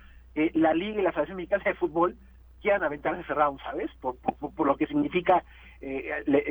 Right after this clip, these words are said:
el daño, el hoyo que le hayan el boquete a la empresa y el, y, eh, confrontar justamente a los dueños de el fútbol,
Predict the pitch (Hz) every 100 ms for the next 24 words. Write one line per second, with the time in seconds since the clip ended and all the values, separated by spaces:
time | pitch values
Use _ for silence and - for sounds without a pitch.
0 | 156 151 147 185 190 175 185 180 175 147
1 | 165 170 147 - 170 165 139 127 135 135
2 | - 147 151 135 117 113 110 107 107 -
3 | - - 302 262 262 - - - 139 135
4 | 160 160 - 147 - 143 147 147 127 120
5 | 139 143 127 123 110 - - - 117 -
6 | 143 160 151